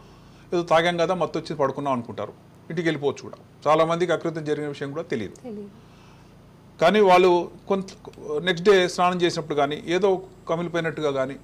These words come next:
Speaker 1: కొన్ని రకాల సాఫ్ట్ టిష్యూ ఇంజరీస్ కానీ అవి ఉంటే ఉండొచ్చు.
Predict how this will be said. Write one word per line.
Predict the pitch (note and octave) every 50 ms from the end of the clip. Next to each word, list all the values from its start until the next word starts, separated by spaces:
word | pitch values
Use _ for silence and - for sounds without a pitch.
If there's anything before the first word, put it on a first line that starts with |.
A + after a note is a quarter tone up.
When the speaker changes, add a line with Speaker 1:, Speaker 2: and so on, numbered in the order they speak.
| - -
Speaker 1:
కొన్ని | E3 E3 D#3 D#3
రకాల | D3 D3+ D#3 D#3 D3 C#3 C3+ C3 - - - - - - - -
సాఫ్ట్ | D3+ D3 - D#3
టిష్యూ | C#3 - D3 C3+
ఇంజరీస్ | C3 C3+ C3 C#3 B2+ - - C3
కానీ | A#2 A#2 A#2 - - - - - - - - - - -
అవి | F3 F#3+ F3+ F3+
ఉంటే | F3+ A3+ G3+ F3+
ఉండొచ్చు. | E3 D#3+ D#3 - F3+